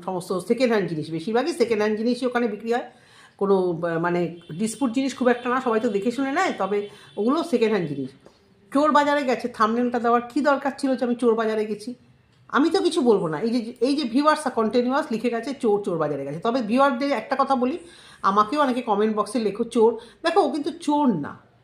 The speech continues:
ও চোর, চুরিও কোথায় করেছে বলো? ও কিউআর কোড দিয়েছে, সবাই ভালোবেসে টাকা দিয়েছে, হ্যাঁ, ভুল তো একশো বার করেছে, যার জন্য ওকে নিয়ে কনটেন্ট করতে বসি, কিন্তু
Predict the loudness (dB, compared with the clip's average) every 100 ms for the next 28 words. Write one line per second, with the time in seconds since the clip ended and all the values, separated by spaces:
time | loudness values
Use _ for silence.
0 | _ 0 0 0 -2 -2 0 -2 0 2
1 | 4 2 0 0 0 0 -2 -2 0 0
2 | 0 0 2 0 -4 -16 0 6 6 4
3 | -2 -2 -4 -2 0 2 2 2 2 0
4 | 0 -2 -4 -2 -2 -2 -4 -8 -6 -2
5 | 0 2 2 4 2 2 -2 2 4 4
6 | 2 -4 -6 -12 -18 -18 -2 -2 2 2
7 | 2 0 0 2 2 0 0 -2 -4 -4
8 | -4 -6 -4 -4